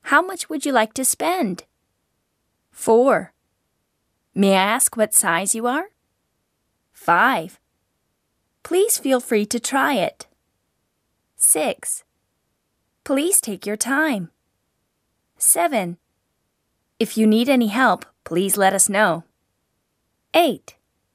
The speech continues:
"You look great in it." Nine. "How did you like it?" Ten. "Would you like to see a different color?"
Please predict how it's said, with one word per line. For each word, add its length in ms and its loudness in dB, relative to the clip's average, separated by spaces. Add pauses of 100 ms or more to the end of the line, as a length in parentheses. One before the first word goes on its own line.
(680)
"You 260 2
look 280 0
great 440 0
in 140 -2
it." 300 -8 (1080)
Nine. 580 0 (1160)
"How 140 2
did 200 -4
you 100 -4
like 280 -2
it?" 320 -8 (1080)
Ten. 460 0 (1040)
"Would 180 2
you 80 0
like 220 0
to 100 -4
see 220 -2
a 40 -4
different 380 -4
color?" 360 0